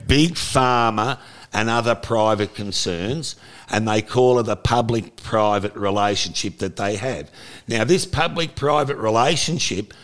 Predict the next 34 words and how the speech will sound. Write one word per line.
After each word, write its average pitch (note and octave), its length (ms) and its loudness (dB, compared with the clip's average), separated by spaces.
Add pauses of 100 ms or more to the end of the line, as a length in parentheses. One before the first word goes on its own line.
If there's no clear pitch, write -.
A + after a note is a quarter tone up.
(240)
these D#3+ 460 4
people C3+ 640 0 (160)
who A#2 380 4 (120)
have G2+ 180 -6
paid C3 320 2
their A2 160 2
way A2 360 4
into A#2 200 0
the, G#2 120 -4 (300)
now D3+ 520 4
have C3 420 0
voting C3+ 720 0
rights G#2 520 0 (280)
with B2+ 260 2
regards A#2+ 520 2
to A#2 140 -4
their G#2+ 240 2
activities. G#2 680 -2 (520)
Now, A#2 360 2 (180)
what B2+ 200 4
are B2+ 60 4
their A#2 180 4
activities? A2 600 -2
What B2+ 280 0
they've G#3+ 280 2
done, B2+ 460 -2
they've A2+ 260 0
introduced B2 640 -4
two E3+ 280 -4
legislative C3 880 -2
pieces A2+ 500 -2
around A2 380 2
the G#2 80 -2
world G#2 480 2